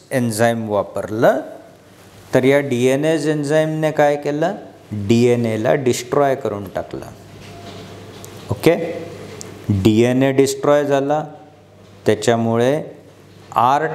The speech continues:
टाईपमध्ये कोणताही बदल झाला नाही आणि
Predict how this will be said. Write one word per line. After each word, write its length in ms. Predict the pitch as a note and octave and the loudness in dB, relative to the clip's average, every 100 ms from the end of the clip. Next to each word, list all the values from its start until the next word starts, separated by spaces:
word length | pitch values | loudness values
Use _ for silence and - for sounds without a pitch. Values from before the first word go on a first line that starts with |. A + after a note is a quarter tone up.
| - | 2
टाईपमध्ये 960 | B2+ B2 - - A2+ G2+ A2 B2+ D#3+ - - - - | 2 0 -4 -2 0 2 2 4 2 -2 -16 -20 -2
कोणताही 840 | A#2+ A#2 A2+ - A#2 A#2 A#2+ D3+ | 0 0 -4 2 2 2 0 -2
बदल 680 | D3 G2+ A2+ G#2 A#2 C3 B2+ | -2 0 0 2 0 2 -2
झाला 480 | G2+ G2 F#2+ G#2 G#2+ | -4 -4 0 0 0
नाही 640 | G#2 G#2 G2 G#2 E3 G#3+ - - - - - - - - - - - - - - - | -2 -4 0 4 4 2 -6 -16 -20 -20 -20 -20 -20 -20 -18 -18 -16 -18 -18 -18 -4
आणि 480 | A2 G#2 C3+ G3+ | 0 4 4 2